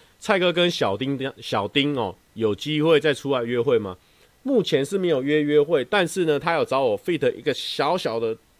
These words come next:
短短的地方，可能他之后会上传这样子。目前我们的合作状况是这样子。有人问我说：“一个屋檐下有吗？”你去看打篮球那边，我确实有不小心讲错名字哦，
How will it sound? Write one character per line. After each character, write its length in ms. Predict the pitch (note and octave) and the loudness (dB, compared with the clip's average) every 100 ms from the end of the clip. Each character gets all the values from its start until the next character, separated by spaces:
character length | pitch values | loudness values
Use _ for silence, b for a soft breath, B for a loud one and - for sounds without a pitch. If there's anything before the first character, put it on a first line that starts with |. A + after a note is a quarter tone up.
| _ | _
短 180 | C3 D#3 | -4 -2
短 140 | D#3 | -2
的 80 | A2+ | -2
地 160 | C3+ C3+ | -2 -2
方， 240 | B2 A2+ | -2 -4
可 140 | F2+ G2+ | -6 -6
能 100 | A#2+ | -4
他 80 | |
之 220 | C3+ C3+ C3 | -4 -2 0
后 160 | B2+ | 0
会 100 | C3 | -2
上 220 | C3 A2+ | -4 -6
传 120 | G2 - _ _ _ | -8 -16 _ _ _
这 80 | A#2+ | -6
样 120 | G2 | -6
子。 140 | E2+ - | -8 -12
目 160 | D#3 D#3+ | -6 -6
前 280 | B2+ G2+ G2+ _ _ _ | -6 -8 -14 _ _ _
我 60 | - | -12
们 100 | A2 | -10
的 60 | A2 | -6
合 100 | A#2 | -4
作 180 | C#3+ | -4
状 160 | B2+ C3+ | -2 -4
况 140 | B2 | -4
是 140 | G#2+ G2+ | -10 -6
这 80 | F#2+ | -8
样 120 | D#2+ | -8
子。 140 | - _ _ _ _ _ _ _ _ _ _ _ _ _ _ _ _ _ _ _ _ _ _ _ _ _ _ _ _ _ _ _ _ _ _ _ _ _ _ _ _ _ _ _ _ _ - | -16 _ _ _ _ _ _ _ _ _ _ _ _ _ _ _ _ _ _ _ _ _ _ _ _ _ _ _ _ _ _ _ _ _ _ _ _ _ _ _ _ _ _ _ _ _ -6
有 80 | |
人 80 | G2 | -2
问 100 | C#3 | 0
我 80 | A#2+ | 2
说 160 | B2+ B2+ | 0 -2
：“一 100 | D3 | -4
个 160 | - A#2+ | 2 2
屋 180 | C#3+ | 4
檐 140 | C#3 A2+ | 2 2
下 160 | C#3+ A#2 | 2 0
有 160 | F#2 | -2
吗？” 220 | D#2+ D#2+ - b b - | -6 -12 -16 b b -16
你 80 | |
去 100 | G2 | -4
看 160 | C3+ D3+ | 0 0
打 220 | A#2 G2 | 2 2
篮 160 | A2+ C3+ | 0 0
球 140 | C3 | 0
那 120 | A#2 | 0
边， 240 | A#2+ A#2 A#2+ | 0 0 0
我 140 | G2+ | -4
确 220 | - D#3 | 0 0
实 140 | C#3 G2+ | 0 -2
有 100 | G2 | -8
不 100 | C3+ | -4
小 140 | A#2 | -6
心 120 | G#2+ B2 | -6 -6
讲 200 | A2+ F2 | -8 -8
错 200 | E2 B2 | -4 -2
名 220 | F#2+ F2+ G2+ | -2 -4 -8
字 200 | - D#2 | -12 -12
哦， 160 | E2 | -12